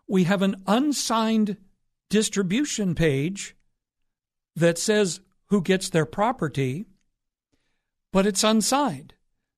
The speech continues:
So the question is, is it valid? Did it need signed? Should it have been signed? There's places to sign and date. It's not signed and dated. That's significant. That suggests that somebody dropped the ball,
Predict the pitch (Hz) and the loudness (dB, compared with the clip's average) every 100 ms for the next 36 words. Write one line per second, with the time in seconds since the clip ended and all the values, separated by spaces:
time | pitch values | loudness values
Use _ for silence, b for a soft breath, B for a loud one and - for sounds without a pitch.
0 | _ - 208 180 - 208 190 196 185 185 | _ 0 2 2 0 -2 0 -2 0 0
1 | 190 - _ _ - 165 151 170 151 143 | -4 -10 _ _ -2 0 0 -2 0 0
2 | 147 226 - _ _ _ _ _ _ _ | 0 -2 -6 _ _ _ _ _ _ _
3 | _ _ 151 156 160 143 156 196 190 196 | _ _ -4 -2 -2 -2 0 0 0 0
4 | 190 226 254 - _ _ _ _ _ _ | 0 0 -2 -4 _ _ _ _ _ _
5 | - - 165 190 190 202 190 196 202 240 | -10 -2 0 2 2 0 0 -2 -2 -4
6 | 247 b b b 170 147 - 185 185 190 | -6 b b b -4 -4 -4 -2 -2 -4
7 | 180 170 - 175 170 160 156 196 220 151 | -8 -6 -2 -2 -2 -2 0 -2 -4 -10
8 | 170 156 143 175 160 151 135 160 190 170 | -6 -4 -4 -6 -2 -4 -2 -2 -2 -4
9 | 160 135 143 - - 208 214 254 196 160 | -2 -2 -2 -6 -4 -2 -2 -2 -4 -2
10 | 147 123 - _ _ _ _ - 151 180 | -4 -6 -14 _ _ _ _ -2 0 0
11 | - 247 160 160 180 - 170 165 170 b | -4 -6 -2 -2 -2 -2 2 2 0 b
12 | b b _ - 165 160 170 202 156 147 | b b _ -2 0 0 0 -2 -2 -2
13 | 135 - 170 202 185 113 104 | -2 -6 0 2 2 -2 -12